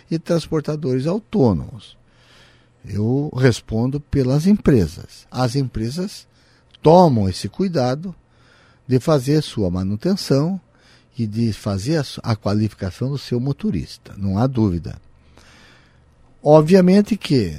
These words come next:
se você tem no Brasil um milhão duzentos e oitenta mil veículos de empresas de transporte, né, seria, não seria coerente eu dizer que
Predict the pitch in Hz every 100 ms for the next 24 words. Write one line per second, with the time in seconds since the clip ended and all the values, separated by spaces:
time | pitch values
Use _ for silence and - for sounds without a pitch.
0 | - - 117 135 - 214 - 170 175 185
1 | 190 175 135 110 92 127 151 135 123 156
2 | 190 170 160 120 160 165 165 - 135 147
3 | 147 113 143 143 143 127 135 131 110 147
4 | 170 160 135 - 143 165 160 160 135 113
5 | 139 - 151 - 85 73 62 _ _ _
6 | _ _ - _ _ _ _ _ _ -
7 | 113 104 - 120 110 139 123 95 82 _
8 | _ _ _ - - 113 127 113 - 95
9 | 104 117 98 90 82 - 139 120 117 123
10 | 135 165 165 139 113 123 131 - 156 180
11 | 160 95